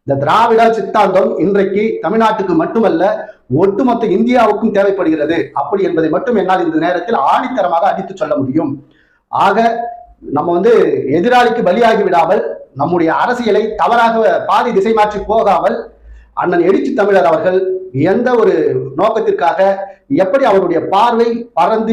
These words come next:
விரிந்து கழுகு பார்வையாக இருக்கிறதோ, அப்படியே நாமும் சிந்தித்தால் நமக்கான எதிர்காலம் மிகச் சிறப்பாக இருக்கும். சமூக சகோதரத்துவ நல்லிணக்கம் நிச்சயம் கிடைக்கும். நாம் புரட்சியாளர் அம்பேத்கர் கண்ட கனவான சுதந்திரம், சமூக, அதாவது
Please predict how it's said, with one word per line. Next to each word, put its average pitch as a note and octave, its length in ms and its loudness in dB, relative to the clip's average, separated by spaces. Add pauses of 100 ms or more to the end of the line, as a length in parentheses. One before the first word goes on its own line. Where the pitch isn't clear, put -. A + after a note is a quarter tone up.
விரிந்து G3 440 0
கழுகு G3+ 320 0
பார்வையாக F#3 500 2
இருக்கிறதோ, F#3 460 0 (200)
அப்படியே G#3+ 500 0
நாமும் F#3+ 420 -2
சிந்தித்தால் G3 500 0 (400)
நமக்கான F#3 460 0
எதிர்காலம் G3 500 2
மிகச் D#3+ 200 -2
சிறப்பாக G3 400 0 (100)
இருக்கும். G3 380 2 (420)
சமூக A3+ 420 2 (120)
சகோதரத்துவ F#3+ 720 0 (180)
நல்லிணக்கம் G#3 720 -2
நிச்சயம் G3 500 -2
கிடைக்கும். G3 460 -2 (360)
நாம் F3 400 0
புரட்சியாளர் F#3+ 540 0
அம்பேத்கர் G#3+ 400 0
கண்ட D#3+ 180 -2
கனவான E3+ 420 0 (760)
சுதந்திரம், A3 480 2 (240)
சமூக, G#3 320 0 (640)
அதாவது F#3 300 2